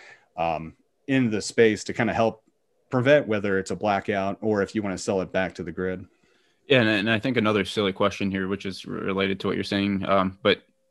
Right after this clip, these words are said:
Speaker 2: to ju-, just when, when you say there's a, a cost savings or an efficiency savings of forty percent in Google's case, where, where does that come from? So is it that, um, es-, basically, like, if,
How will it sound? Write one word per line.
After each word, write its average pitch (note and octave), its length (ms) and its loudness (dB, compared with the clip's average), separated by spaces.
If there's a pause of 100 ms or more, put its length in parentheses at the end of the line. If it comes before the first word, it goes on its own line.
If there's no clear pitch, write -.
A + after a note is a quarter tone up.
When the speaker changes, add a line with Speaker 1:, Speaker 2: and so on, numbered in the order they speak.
(240)
Speaker 2:
to B2 100 -2
ju-, A2+ 120 0
just B2+ 400 -4
when, A#2 220 2
when G#2+ 100 4
you A2+ 80 4
say B2+ 140 0
there's G#2+ 240 2
a, F#2+ 180 2 (520)
a G2 60 -12
cost G2 320 0
savings F#2+ 380 -2
or F#2 120 0
an F#2+ 60 0
efficiency F#2+ 400 -4
savings F#2+ 540 -2
of F#2 440 -2
forty G2+ 240 -2
percent F#2 320 -6
in F#2+ 80 -4
Google's F#2+ 280 -6
case, - 340 -4 (480)
where, A#2 240 0 (260)
where C#3 160 0
does D3 80 0
that C#3 160 0
come G#2 140 0
from? F2 240 -4
So G2 180 2
is G2+ 100 2
it G2 220 2
that, G2+ 500 0
um, F#2+ 420 2
es-, G2 140 -8
basically, A2 520 -2
like, F#2+ 180 0
if, - 240 -4